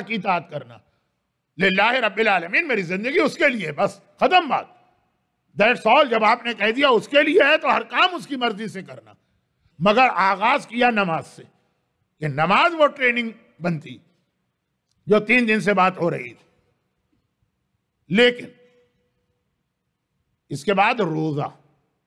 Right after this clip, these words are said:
اسی لیے آیت ہے اِنَّ صَلَاتِي وَ نُسُكِي۔ نسک کے دو معنی،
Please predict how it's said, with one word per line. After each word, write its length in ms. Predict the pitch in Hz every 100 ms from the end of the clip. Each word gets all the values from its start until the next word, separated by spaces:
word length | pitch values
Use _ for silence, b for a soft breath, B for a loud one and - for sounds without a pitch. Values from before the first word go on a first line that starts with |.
| _ _ _ _ _ _ _ _ -
اسی 240 | 151 220
لیے 140 | 247
آیت 340 | 240 220 254 247
ہے 40 |
اِنَّ 220 | 233 220 214
صَلَاتِي 540 | 202 175 180 226 247 302 392 _ _
وَ 100 | 135 226 269 151
نُسُكِي۔ 680 | 170 180 - 175 - - 113 _ _ _ _ _ _ _
نسک 400 | 160 214 214 262
کے 100 | 262
دو 160 | 254 240
معنی، 280 | 214 151